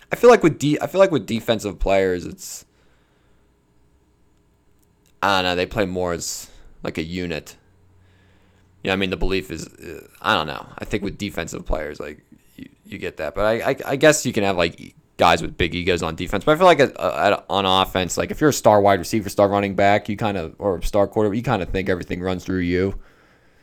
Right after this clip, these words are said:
You know, and you got the stat lines and stuff like that, 'cause it's, uh, 'cause being a running back, r-, wide receiver, quarterback, you know, is the positions really with all the statistics, whereas on defense, it's just,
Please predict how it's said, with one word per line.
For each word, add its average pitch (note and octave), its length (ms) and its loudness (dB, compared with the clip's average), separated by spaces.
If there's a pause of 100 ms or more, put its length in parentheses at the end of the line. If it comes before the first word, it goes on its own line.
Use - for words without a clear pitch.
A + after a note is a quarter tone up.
(1200)
You G2 120 -4
know, F2 180 0
and F#2 80 -4
you F2 60 -6
got D#2+ 160 -2
the D2+ 120 -6
stat - 360 0
lines E2 320 -4
and - 100 -10
stuff - 220 -8
like F2 180 -6
that, E2+ 420 -6
'cause - 120 -14
it's, - 200 -12
uh, - 140 -14 (220)
'cause G2+ 100 -6
being F#2 200 -2
a D#2+ 60 -4
running D#2+ 240 -4
back, D#2+ 320 -2
r-, - 140 -10
wide D#2+ 300 -4
receiver, D#2+ 640 -8 (220)
quarterback, E2 560 -6
you E2 80 -12
know, C#2+ 100 -10
is C#2+ 120 -14
the - 140 -18 (100)
positions - 380 -16 (120)
really E2 220 -10
with - 100 -16
all D2+ 80 -10
the - 80 -10
statistics, - 680 -8
whereas - 380 -8
on D2 140 -12
defense, - 440 -14
it's - 140 -20
just, - 320 -14